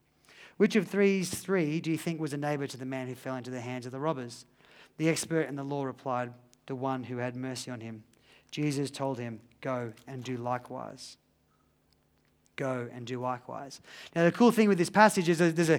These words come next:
heaps of things in it. The firstly is there's an expert of the law talking to Jesus.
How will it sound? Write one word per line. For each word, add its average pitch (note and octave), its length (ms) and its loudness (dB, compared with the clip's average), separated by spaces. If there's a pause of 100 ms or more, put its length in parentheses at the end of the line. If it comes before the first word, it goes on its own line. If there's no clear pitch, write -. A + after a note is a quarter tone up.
(160)
heaps C4+ 240 12
of D3 100 2
things F#3+ 240 4
in D3+ 100 2
it. D#3+ 140 0 (200)
The E3 80 -2
firstly A3 420 8
is E3+ 100 6
there's E3+ 200 4
an - 80 6
expert G3 300 6
of F3 60 4
the D#3+ 60 2
law D#3 460 4 (260)
talking D3 500 -2 (380)
to D#3 100 -6
Jesus. B2+ 600 -4